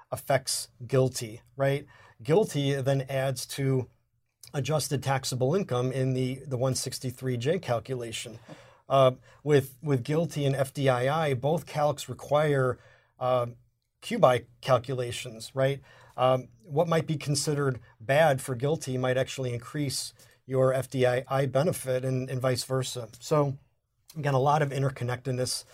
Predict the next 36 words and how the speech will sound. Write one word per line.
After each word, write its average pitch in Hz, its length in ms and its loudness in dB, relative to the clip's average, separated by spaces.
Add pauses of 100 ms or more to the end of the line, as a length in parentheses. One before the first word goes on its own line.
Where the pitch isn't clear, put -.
(340)
uh, 123 240 0
and 123 140 -6
so - 100 -4
that's 135 220 -2
why 131 60 0
we're 123 140 -4
seeing 139 480 -4
some - 280 -10
struggles 135 540 0
out 127 180 2
there 120 140 -2
just 117 240 -4
with 123 160 -6
data 127 200 2
collection. 123 560 -4 (440)
Um, 135 260 6 (420)
so 185 420 4 (360)
if 180 160 -6
we 165 140 -2
think 196 260 -4
about 131 480 4 (160)
how - 320 -4
do 226 80 -4
we 165 140 0
automate 135 480 -2
some 131 180 -4
of 123 80 -2
this 117 140 -6
data 123 240 -2
collection, 117 480 -8
how 120 180 -8
do 185 60 -6
we 135 240 -4 (100)
gather 139 340 -2
this 135 220 -4
information 127 760 -4